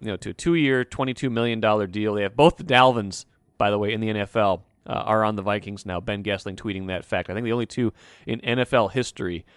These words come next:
uh, to play a snap in the N F L are now both on the Vikings. Obviously, Dalvin Cook being the other one, but Dalvin Tomlinson, a run stopper, more or less.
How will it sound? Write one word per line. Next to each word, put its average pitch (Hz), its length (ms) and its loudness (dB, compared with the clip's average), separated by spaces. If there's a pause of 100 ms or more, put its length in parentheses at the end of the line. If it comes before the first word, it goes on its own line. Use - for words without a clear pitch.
(220)
uh, 98 180 -2
to - 100 -12
play 113 240 0
a 95 40 -2
snap 110 440 -2
in 101 100 -2
the 104 80 -4
N 101 80 -4
F 95 140 -6
L 95 180 2
are 92 80 -4
now 95 460 -2 (120)
both 117 300 4
on 113 220 -2
the 95 60 -4
Vikings. 101 460 -4
Obviously, 98 300 -10
Dalvin 95 380 -4
Cook - 340 2 (100)
being 110 300 -2 (160)
the 120 120 -2
other 120 220 4
one, 95 160 -2
but 92 180 -8
Dalvin 143 400 4
Tomlinson, 117 760 -2 (200)
a 135 80 -4
run 143 280 4
stopper, 147 680 4
more 131 300 4
or 131 80 4
less. 120 460 4